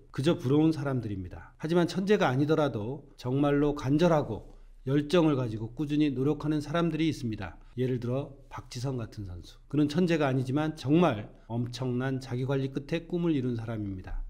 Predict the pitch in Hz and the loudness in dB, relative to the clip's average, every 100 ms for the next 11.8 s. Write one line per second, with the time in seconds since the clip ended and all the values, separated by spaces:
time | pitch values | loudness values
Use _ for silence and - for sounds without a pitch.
0 | - - 202 208 196 185 180 175 160 131 | -10 -2 2 6 4 2 -2 0 2 0
1 | 151 135 123 131 131 131 127 123 123 117 | 0 0 -2 -6 -4 -2 0 -2 -2 -2
2 | 113 123 147 175 - - 117 113 127 117 | -2 -2 -2 -4 -8 -14 -12 -6 -4 -4
3 | 117 113 120 113 120 110 - - 170 - | -6 -6 -6 -6 -4 -6 -6 -6 -6 -6
4 | - 87 - - - 139 147 165 143 143 | -8 -8 -10 -14 -6 -2 2 4 6 6
5 | 160 165 - - 147 160 143 113 147 - | 4 2 -4 -4 0 2 0 -2 -6 -6
6 | 120 127 113 117 139 147 - - - 180 | -4 -4 -2 -2 -4 -6 -12 -16 -4 0
7 | 180 170 147 117 110 113 147 151 - - | 2 4 4 0 -2 -2 -2 -2 -10 -6
8 | 170 160 123 101 - - 117 117 - 120 | -2 0 -2 -6 -10 -10 -8 -8 -8 -8
9 | 92 85 - - - - 147 185 170 170 | -8 -12 -16 -20 -14 2 6 6 6 2
10 | 135 139 139 151 180 180 160 151 135 151 | 0 -2 -2 0 2 2 0 0 0 0
11 | 175 165 139 104 95 85 120 | 2 2 2 -2 -6 -8 -10